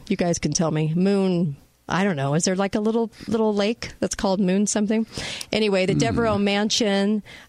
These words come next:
Speaker 1: the old Tooele Hospital. Um,
Speaker 2: Yeah, it's
Speaker 1: the
Speaker 2: Moon Lake.
Speaker 1: Moon Lake. Okay, Moon Lake, uh, in the high Uintas, haunted.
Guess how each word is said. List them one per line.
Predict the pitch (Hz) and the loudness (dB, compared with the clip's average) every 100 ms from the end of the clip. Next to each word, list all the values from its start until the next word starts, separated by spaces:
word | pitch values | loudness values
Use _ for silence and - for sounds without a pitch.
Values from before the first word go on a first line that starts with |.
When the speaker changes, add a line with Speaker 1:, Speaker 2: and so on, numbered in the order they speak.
| - | -2
Speaker 1:
the | 196 | 0
old | 202 190 | 0 0
Tooele | - 190 196 170 | 0 2 2 0
Hospital. | 147 180 - - 208 208 196 208 208 - - - - | 0 0 0 0 0 2 2 0 -2 -8 -18 -12 -4
Um, | 175 170 165 165 156 | 0 2 2 2 2
Speaker 2:
Yeah, | 127 | 2
it's | 165 | 2
Speaker 1:
the | 117 | 2
Speaker 2:
Moon | 139 127 120 | 2 2 0
Lake. | 107 - - | -2 -4 -4
Speaker 1:
Moon | 202 220 240 | 0 2 2
Lake. | 220 247 - | 2 0 -2
Okay, | 180 - 190 | -2 0 2
Moon | 202 202 220 | 2 2 2
Lake, | 220 202 247 - - | 2 2 0 -4 -2
uh, | 185 180 | 0 2
in | 185 185 | 2 2
the | 175 | 2
high | 190 196 | 2 2
Uintas, | 190 190 202 240 269 - - - | 2 0 2 0 0 -2 -6 -8
haunted. | - 180 202 196 233 220 226 | -2 0 0 0 2 2 0